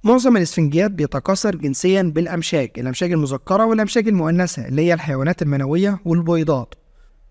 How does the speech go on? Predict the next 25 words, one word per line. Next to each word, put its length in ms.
وبيتكاثر 600
برضه 480
لا 120
جنسيا 500
بالتبرعم 680
والتجدد. 600
التبرعم 760
هو 160
لما 220
يطلع 300
منه 260
كده 200
جزء 340
صغير، 440
الجزء 320
ده 100
بيكون 320
اسمه 360
البرعم، 520
بيكبر 440
لحد 300
ما 120
يكون 420
كائن 380
كامل 480